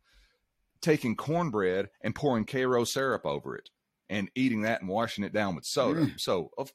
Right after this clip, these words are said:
Speaker 1: course, diabetes runs in the family, right?
Speaker 2: <laughs>
Speaker 1: So, so understanding that, that just
Speaker 2: Yeah.
Speaker 1: like health,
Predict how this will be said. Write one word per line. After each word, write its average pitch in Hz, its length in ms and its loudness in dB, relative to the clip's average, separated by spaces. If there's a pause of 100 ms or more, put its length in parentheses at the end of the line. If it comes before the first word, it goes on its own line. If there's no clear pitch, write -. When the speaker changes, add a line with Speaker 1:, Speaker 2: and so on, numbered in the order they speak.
Speaker 1:
course, - 320 -4
diabetes 90 640 -2
runs 92 240 -4
in 87 120 -2
the 82 60 -6
family, 69 420 -2
right? 92 340 -4 (260)
Speaker 2:
<laughs> - 60 -20
Speaker 1:
So, 107 320 0 (340)
so - 280 -2
understanding 165 680 0
that, 101 360 0
that 107 180 -4
just 151 240 -2
Speaker 2:
Yeah. 175 60 -4
Speaker 1:
like 156 140 -4
health, 110 400 -4